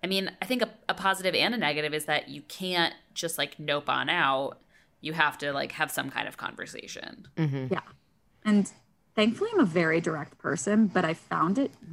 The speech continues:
Speaker 3: really challenging too. And it's not even, like, the direct conversations. It's more so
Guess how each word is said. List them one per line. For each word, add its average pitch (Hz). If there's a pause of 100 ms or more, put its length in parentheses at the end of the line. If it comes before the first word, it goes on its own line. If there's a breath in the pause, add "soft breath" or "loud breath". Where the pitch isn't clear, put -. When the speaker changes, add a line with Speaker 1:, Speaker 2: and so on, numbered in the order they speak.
Speaker 3:
really 160
challenging -
too. - (360 soft breath)
And 220
it's -
not 208
even, 285
like, 247
the 208
direct 175
conversations. 190
It's 190
more 190
so 262